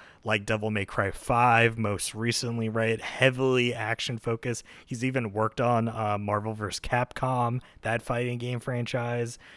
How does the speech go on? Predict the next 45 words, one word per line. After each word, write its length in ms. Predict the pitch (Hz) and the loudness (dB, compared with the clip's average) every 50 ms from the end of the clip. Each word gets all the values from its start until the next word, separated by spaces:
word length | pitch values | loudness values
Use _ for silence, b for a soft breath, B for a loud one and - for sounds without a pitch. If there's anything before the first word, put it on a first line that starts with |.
| B B B | B B B
And 140 | - 131 120 | -2 -2 -2
so 480 | - - - 139 127 123 123 120 120 120 | 0 2 2 4 4 4 4 4 4 2
this 560 | 120 120 123 139 156 165 170 - - - - | 0 2 2 6 6 6 6 4 2 -2 -2
leans 560 | 170 156 127 123 131 127 127 127 123 113 - | -4 -6 -4 -2 0 0 2 2 0 0 -2
fully 540 | - - - - 151 143 147 147 139 127 127 | -6 -6 -4 2 4 6 6 6 4 2 0
into 180 | 131 120 - 139 | -2 -2 -2 -2
the 120 | 123 120 | -2 0
action 420 | 110 107 110 110 - - - 113 | 0 2 2 2 2 0 -2 -2
combat, 560 | - - 110 104 101 110 110 110 107 107 104 B B B B B B | 0 2 2 2 2 2 4 4 4 2 0 B B B B B B
more 260 | - 120 135 156 156 | -2 4 6 8 8
action 360 | 151 143 139 139 - - 143 131 | 10 8 8 8 6 2 2 2
than 120 | 131 123 | 4 4
I 100 | 123 113 | 4 4
think 340 | 101 - 123 113 104 - - - | 4 2 0 0 0 -2 -10 -2
any 320 | - 123 123 123 131 131 127 | 6 8 8 10 8 6 4
game 400 | 117 117 117 117 113 113 113 110 | 4 4 6 6 6 6 4 4
maybe 300 | 107 104 110 110 113 110 | 2 2 2 2 2 2
that 160 | 110 107 - | 0 0 0
Square 320 | - - - 107 110 113 | -2 -2 0 2 2 4
Enix 220 | 117 117 104 - - | 4 2 2 0 -4
has 120 | 113 101 | -4 -2
ever 240 | 98 101 104 123 117 | -2 0 2 0 0
published, 640 | - - 127 123 127 131 131 - - - - - b b b b b b | 2 0 0 0 2 0 0 0 -2 -4 -6 -10 b b b b b b
even 180 | - 120 120 120 | 0 2 4 4
though 100 | 117 117 | 4 4
they 180 | 104 110 107 101 | 4 4 2 4
have 280 | - 113 113 117 120 | 4 4 4 2 0
the 80 | 123 117 | -2 0
Kingdom 200 | - 135 135 135 | 2 2 2 4
Hearts 180 | 131 127 - | 2 2 2
franchise, 440 | - - 143 131 123 - 143 120 117 | 2 0 0 2 4 4 4 4 4
which, 280 | 110 107 98 - - - _ | 0 -4 -4 -6 -8 -12 _
which 200 | - 113 101 - | -8 -8 -6 -6
is 100 | 107 98 | -4 0
also 240 | 104 120 117 - 143 | 0 0 0 0 -4
pretty 260 | - - 147 135 127 | -4 -4 -2 0 2
heavy, 300 | 131 135 139 147 143 139 - B B B B B | 2 2 2 -2 -4 -4 -8 B B B B B
heavy 220 | - 165 156 156 | 0 2 4 6
action, 340 | 147 143 139 - - 156 123 | 6 6 6 6 2 0 0
but, 240 | 117 120 110 104 - _ - | 0 -2 -2 -2 -8 _ -8
you 120 | 127 120 | -4 -2
know, 80 | 110 107 | -2 0
there 220 | 107 113 113 113 | 2 2 2 4
are 220 | 107 113 110 110 | 4 4 4 4
some 320 | - - - 110 107 107 | 2 0 -2 -2 -2 -4